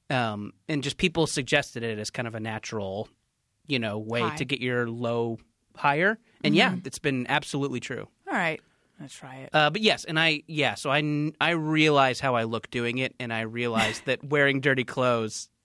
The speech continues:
Speaker 1: wearing clean clothes would not make me more attractive doing yoga.
Speaker 2: Yeah.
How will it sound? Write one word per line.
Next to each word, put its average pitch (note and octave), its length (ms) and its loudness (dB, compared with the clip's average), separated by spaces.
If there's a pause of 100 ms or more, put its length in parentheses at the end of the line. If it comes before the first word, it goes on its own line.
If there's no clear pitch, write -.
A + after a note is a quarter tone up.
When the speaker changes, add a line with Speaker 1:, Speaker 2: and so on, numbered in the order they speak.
(120)
Speaker 1:
wearing A3+ 340 4
clean A3 280 2
clothes F#3+ 280 4
would D#3 140 2
not D3+ 180 4
make C#3 220 -2
me C3 80 0
more A#2 220 0
attractive A2 420 -6
doing G2 240 -8
yoga. - 300 -12 (120)
Speaker 2:
Yeah. D#3 220 -10